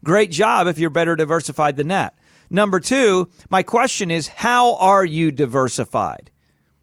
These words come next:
And again, what is an essential piece of your portfolio if you're in the retirement lane? Well, an essential piece is making sure that you have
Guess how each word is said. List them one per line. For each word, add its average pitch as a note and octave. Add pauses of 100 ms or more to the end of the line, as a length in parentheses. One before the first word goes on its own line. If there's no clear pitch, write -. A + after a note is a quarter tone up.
(460)
And E3
again, G#3+
what E3+
is A3
an A3+
essential F3+
piece G#3 (320)
of D#3
your F3
portfolio F#3
if D3+
you're E3
in D#3+
the D#3+
retirement E3
lane? F3+
Well, D3
an D#3
essential F3+
piece G#3+ (240)
is D3
making F3
sure E3 (220)
that D3+
you G3
have E3